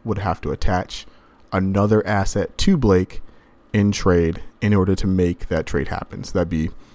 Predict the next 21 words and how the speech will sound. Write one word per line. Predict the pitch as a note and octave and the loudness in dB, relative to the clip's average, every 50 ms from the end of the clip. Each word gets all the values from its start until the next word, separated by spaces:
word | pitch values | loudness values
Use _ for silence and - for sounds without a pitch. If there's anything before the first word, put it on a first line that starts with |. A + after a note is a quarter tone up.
| _ - | _ -10
you | - F2 | -6 -4
know, | D#2 D2 C#2 - - | -4 -4 -4 -6 -8
Sekou | - - - G2+ - - G#2 | -4 2 2 4 4 4 2
Doumbouya, | F#2 F#2+ F2 E2+ - C2 G1+ - G2 G#2+ - - - - - | 0 -2 -4 -4 -6 -8 -8 -8 -10 -10 -10 -12 -16 -14 -6
that'd | - F#2+ F#2 F2 F#2 | -2 -2 -2 0 -2
be | G2 F2+ F2+ E2+ E2 E2+ - - | -2 -2 -2 -2 -4 -4 -8 -10
Svi | - - - - G#2+ G2 | -12 -12 -4 -2 -2 0
Mykhailiuk, | F#2+ F#2+ G2 - F#2+ - - F#2+ G2+ G#2+ - - - - - - - - - - - | 0 -2 -2 -4 -4 -6 -6 -6 -8 -10 -10 -10 -12 -14 -14 -14 -18 -20 -20 -14 -2
that'd | - F#2 F#2 F#2 F2+ | 0 0 0 2 0
be | F#2+ F#2 F2+ F2+ F2 - | 0 0 0 0 -2 -2
a, | - F2+ F2+ - - | -2 -4 -4 -2 -4
a | F#2 | -4
future | - - A#2 G#2+ - - G2+ | 0 2 2 2 2 0 0
first | - - F#2 F#2 - | 0 2 0 0 0
round | - E2+ - - | -2 -6 -4 -2
pick. | - - - - - - - - - - - _ _ _ - | -2 -4 -4 -6 -12 -20 -20 -20 -20 -20 -20 _ _ _ -14
Um, | - F2 - - - - - - _ - G#2 G#2 B2 - - | -12 -12 -10 -10 -12 -14 -16 -14 _ -10 -8 -8 -10 -4 -2
the | - G#2 | 2 6
Pistons | - - A#2 - - B2 A2+ G#2+ G#2 | 8 8 8 8 4 2 2 2 2
are | G2+ F#2+ | 0 0
not | G2 G2 G2 G2+ G2+ G#2 G#2 | 2 2 0 0 0 -2 -4